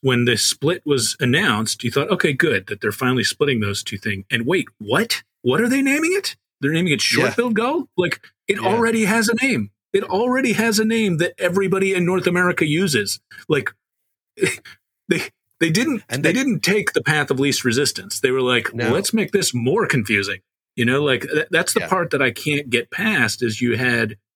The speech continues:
Speaker 1: you ha-, as you say, it's a rare situation where you're splitting a bird and they already have two widely used common names. Like,
Speaker 2: Yeah.
Speaker 1: they,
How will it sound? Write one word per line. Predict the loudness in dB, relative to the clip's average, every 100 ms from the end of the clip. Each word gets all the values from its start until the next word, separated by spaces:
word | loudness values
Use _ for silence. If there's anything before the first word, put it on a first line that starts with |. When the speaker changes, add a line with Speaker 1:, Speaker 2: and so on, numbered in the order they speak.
| -20 -20 _ -4
Speaker 1:
you | -2
ha-, | 0 0
as | 0 0 0
you |
say, | 0 2 0
it's | 0 -2
a |
rare | -2 0 0 0 0
situation | 0 0 0 0 0 -2
where | -2
you're | 0
splitting | 0 0 0 0 0
a |
bird | 0 0 0 -2
and | -2 0
they | -2
already | -2 -2 0 0 0 -2
have | 0 0 0 -4 _ _
two | -2 2 2 2 0
widely | 0 2 2 0 2
used | 2 2 0 -2
common | -2 0 2 2
names. | 2 0 -2 -10 -12 _ _ _
Like, | 2 2 -2 -12 _ _ _ _
Speaker 2:
Yeah. | -4
Speaker 1:
they, | -2